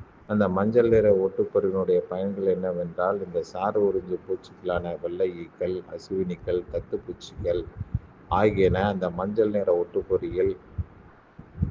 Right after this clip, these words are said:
கவர்ந்து அழிக்கப்பட்டுவிடும். இதன் மூலமாக நீங்கள் மருந்தடிக்கும் தன்மை குறையும். இது ஒரு முக்கியமான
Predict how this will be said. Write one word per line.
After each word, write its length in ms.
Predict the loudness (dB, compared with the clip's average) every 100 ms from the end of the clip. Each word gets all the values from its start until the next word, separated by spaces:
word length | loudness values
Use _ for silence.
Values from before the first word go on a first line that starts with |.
| -4 0
கவர்ந்து 460 | 4 6 6 6 4
அழிக்கப்பட்டுவிடும். 880 | 4 0 2 2 2 0 -2 -4 -8 -18 -16 -16 -6
இதன் 200 | 0 2
மூலமாக 680 | 6 6 6 6 2 4 2
நீங்கள் 400 | 0 2 2 2
மருந்தடிக்கும் 800 | 2 0 2 2 0 -6 -10 -4
தன்மை 440 | -4 0 -2 -2 -6 -6
குறையும். 380 | 0 2 2 -4 -16 -20 -20 -18 -16 0
இது 160 | 6 8
ஒரு 160 | 8 8
முக்கியமான 580 | 2 -4 -4 0 2 0